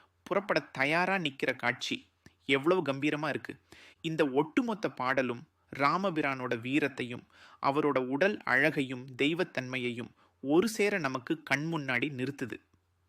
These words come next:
இது வெறும் போர் வீரன் புறப்பாடு இல்லைங்க, உலகை காக்க வந்த தெய்வத் திருமகன் தன் கடமையை செய்ய புறப்படும் திருக்கோலம்.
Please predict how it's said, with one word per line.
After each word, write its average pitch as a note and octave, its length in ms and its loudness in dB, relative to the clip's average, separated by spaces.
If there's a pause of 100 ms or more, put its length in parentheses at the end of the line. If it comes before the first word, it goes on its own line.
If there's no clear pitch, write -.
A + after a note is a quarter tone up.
(480)
இது E3+ 220 0
வெறும் G#3+ 360 2
போர் G3+ 280 6
வீரன் E3 320 0
புறப்பாடு B2+ 460 0
இல்லைங்க, B2+ 440 -2 (540)
உலகை G3+ 520 4
காக்க E3+ 360 0
வந்த C3 400 -2
தெய்வத் D#3+ 520 0
திருமகன் C#3 560 -2 (220)
தன் C#3+ 240 -2
கடமையை G3 560 2
செய்ய D3+ 420 -2
புறப்படும் C#3 640 -2
திருக்கோலம். A#2+ 600 -2